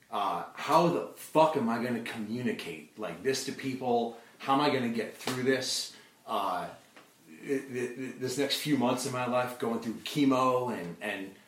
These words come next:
having to have some treatments and stuff, and, and that's when it kinda hit me that I could maybe use social media and, and use it as a tool to keep, you know,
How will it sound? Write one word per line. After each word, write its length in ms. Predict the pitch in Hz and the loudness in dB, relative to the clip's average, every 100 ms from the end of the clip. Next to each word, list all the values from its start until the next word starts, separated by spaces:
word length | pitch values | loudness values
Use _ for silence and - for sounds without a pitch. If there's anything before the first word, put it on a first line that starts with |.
| _ - | _ -8
having 220 | 135 127 | -4 -2
to 80 | 120 | -2
have 160 | 120 110 | 0 -2
some 120 | 110 | -4
treatments 640 | 98 147 135 131 131 123 - | -4 -2 -2 -2 -6 -6 -4
and 220 | 107 92 - - - - | -4 -6 -12 -20 -20 -16
stuff, 320 | - 180 170 165 | 2 8 8 8
and, 240 | 120 113 | 0 0
and 160 | 135 156 | 2 4
that's 220 | 165 - | 4 4
when 240 | 180 175 | 4 4
it 160 | 165 - | 2 0
kinda 240 | 156 151 | 0 2
hit 220 | 139 127 117 | 4 2 0
me 140 | 113 | 0
that 380 | 110 101 90 - - - _ _ _ - | 0 -2 -4 -10 -20 -20 _ _ _ 0
I 140 | 127 | 0
could 240 | 131 131 123 - | 2 0 0 -2
maybe 220 | 135 127 135 | 0 2 0
use 340 | 127 131 135 | 6 8 8
social 340 | 151 143 165 156 | 8 6 6 2
media 340 | 160 120 - - - | 2 -2 -6 -12 -12
and, 300 | 107 107 110 | -4 0 0
and 240 | 110 104 107 | -2 -4 -2
use 260 | 117 113 | -2 0
it 160 | 113 - | -2 -4
as 160 | 110 110 | -4 -4
a 60 | - | -4
tool 400 | - 120 113 107 | -2 2 2 2
to 200 | 90 87 - _ _ - | 0 -6 -12 _ _ -16
keep, 260 | 135 117 - | -10 -10 -4
you 100 | 123 | -2
know, 200 | 117 117 | 2 0